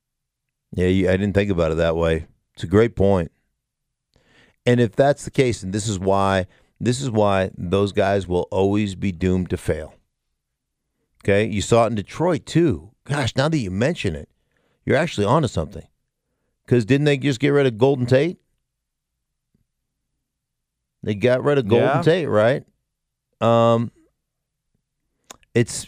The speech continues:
Speaker 1: you know, it's an interesting thing. Here, here's the deal, and I've always said this about, like, being a disciple. You know, a Bill Belichick disciple, a Bill Walsh disciple, a, you know, Mike Shanahan disciple, whatever,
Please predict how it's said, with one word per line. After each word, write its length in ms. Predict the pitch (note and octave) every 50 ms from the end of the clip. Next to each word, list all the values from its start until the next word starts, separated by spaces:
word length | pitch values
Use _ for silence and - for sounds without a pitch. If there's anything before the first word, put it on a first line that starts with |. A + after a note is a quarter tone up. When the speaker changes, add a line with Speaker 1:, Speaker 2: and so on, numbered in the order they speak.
| -
Speaker 1:
you 120 | B2 B2 B2
know, 160 | C3 C#3 C3
it's 140 | A#2 - A2+
an 120 | A2 -
interesting 460 | - C#3+ C#3+ - D3+ C3+ C#3 D3 C3 A2
thing. 220 | A#2+ G#2+ G2 F#2+
Here, 140 | G#2+ A#2 - -
here's 320 | B2 C3 D3 E3 D#3+ C3
the 80 | B2 A2+
deal, 360 | F#2+ G2 F#2+ E2+ D2 D2+ - -
and 140 | - G2
I've 120 | G#2 G#2 A2
always 280 | B2+ C#3 C#3+ C3+ G2+
said 260 | - - A2+ G#2 F#2+ F2
this 240 | F2+ E2 D#2+ -
about, 460 | F#2+ F2 F2 F2+ F2 E2+ E2+ - - - - - - _ -
like, 240 | G#2 G#2+ G2+ F#2+ G2
being 380 | C3+ C#3 C3+ B2+ B2 A2+ - - _ _ _ -
a 120 | A2+ A#2
disciple. 760 | G2+ G2 G#2 F#2 - - - G2 G2 G2 F2+ - - - - _ _ _ _ _ _ _ _ _
You 120 | - F#2+ G#2
know, 120 | G2+ F#2+
a 40 | F2+
Bill 220 | E2 F2 B2+ B2 G#2+
Belichick 600 | F2+ F2 - G#2+ G#2+ G#2+ F#2+ - - F#2+ E2+ -
disciple, 520 | - E2+ - - F2 E2 D#2+ - D2 D#2+ E2+
a 60 | D#2
Bill 320 | D#2 E2+ F2 A#2+ A#2+ G#2+
Walsh 460 | F#2+ F#2 F#2+ G#2+ G#2+ G#2 G#2 F#2 -
disciple, 520 | - E2 - - E2+ D#2+ D#2+ - E2 E2 E2
a, 120 | D#2 D#2 - _ _ - - - _ _
you 80 | - G#2+
know, 100 | G#2 G2
Mike 220 | G2 G#2 A#2+ B2 -
Shanahan 640 | - - - G#2+ G2+ G#2 G2+ F#2+ F2+ F#2 F2 D#2+
disciple, 360 | D2+ D#2+ - - F2 - - G#2
whatever, 440 | A2+ D3 F3 E3+ B2+ G#2+ G2+ -